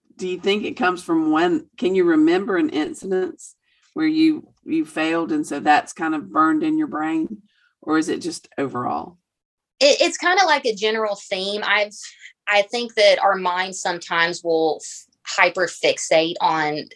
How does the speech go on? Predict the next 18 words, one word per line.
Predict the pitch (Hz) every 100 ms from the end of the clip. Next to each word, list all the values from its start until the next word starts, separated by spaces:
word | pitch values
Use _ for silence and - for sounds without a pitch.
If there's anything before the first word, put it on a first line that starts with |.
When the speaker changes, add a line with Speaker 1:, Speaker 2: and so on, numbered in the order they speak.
| _
Speaker 2:
the | 175
things | - 165 165 -
that | 151 165
we | 160 151
didn't | 156 151 160 170
accomplish, | 160 151 151 - 175 165 -
that | 151
we | 160 151
put | - 160
a | 151 147
lot | 160 160 156
of, | 151 147 -
um, | 175 147 147
emotional | 160 151 151 - 160 143 131 -
effort | 160 156 170 160 143
and | 143
energy | 151 160 165 170 165
into. | 170 - 190 180 196